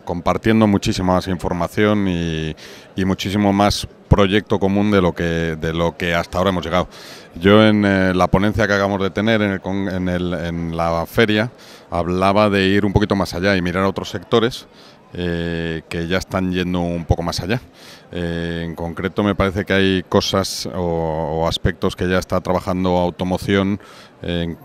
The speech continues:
eh, que podrían ser perfectamente insertables en nuestro, en nuestro negocio y que podría beneficiar y,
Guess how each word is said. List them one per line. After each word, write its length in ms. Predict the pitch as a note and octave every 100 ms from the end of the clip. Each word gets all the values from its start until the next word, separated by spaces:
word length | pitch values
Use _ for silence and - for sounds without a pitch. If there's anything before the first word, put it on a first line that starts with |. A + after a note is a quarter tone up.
| -
eh, 380 | E2 E2 D#2+ D2+
que 120 | -
podrían 420 | D#2+ E2+ F2+ F#2 F2+
ser 200 | G2 E2
perfectamente 1400 | E2 F#2+ - F2+ F2+ F2+ F2 D#2 F#2 F2+ F2+ F2 E2 - - -
insertables 800 | A2 G#2+ G#2 F#2 A2+ G#2+ G2+ F#2+
en 120 | F#2
nuestro, 680 | F#2 - F#2 F2+ E2+ E2+ D2+
en 120 | F2
nuestro 280 | F2 - F2
negocio 420 | F2 F2+ - G2
y 60 | F#2+
que 120 | F2
podría 320 | E2+ E2+ F2 F2 F2
beneficiar 760 | E2+ F2+ F2+ G2 F2 G2 F#2+
y, 80 | G2